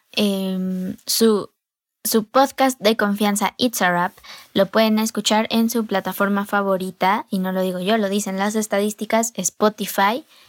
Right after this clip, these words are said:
eh, en Apple Podcasts, en Google Podcasts, en Overcast, desde Anchor, no sé si también se puede escuchar, creo que sí.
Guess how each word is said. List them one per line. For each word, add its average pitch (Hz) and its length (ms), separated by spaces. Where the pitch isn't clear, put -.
eh, 190 420
en 208 200
Apple 226 280
Podcasts, 226 760
en 185 160
Google 220 300
Podcasts, 214 800
en 190 180
Overcast, 214 840
desde 190 440
Anchor, 254 560
no 269 160
sé 254 120
si 254 120
también 226 300
se 233 100
puede 240 180
escuchar, 262 520
creo 233 340
que 190 180
sí. 359 440